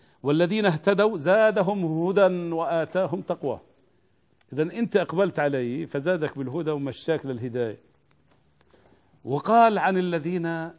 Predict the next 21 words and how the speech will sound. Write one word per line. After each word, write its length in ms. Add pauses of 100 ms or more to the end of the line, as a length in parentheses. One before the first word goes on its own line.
(360)
مشيئته 920 (120)
ما 300
هدتهم، 440
قال: 200
"ويضل 640
الله 400
الظالمين". 640 (1400)
إذا 180
ظالم 600 (220)
بضل، 480 (840)
بس 200
لما 140
يكون 240
ماشي 200
كويس 280
ما 100
بنضل. 360
إذا 300
هي 40
المشيئة 400
كيف، 380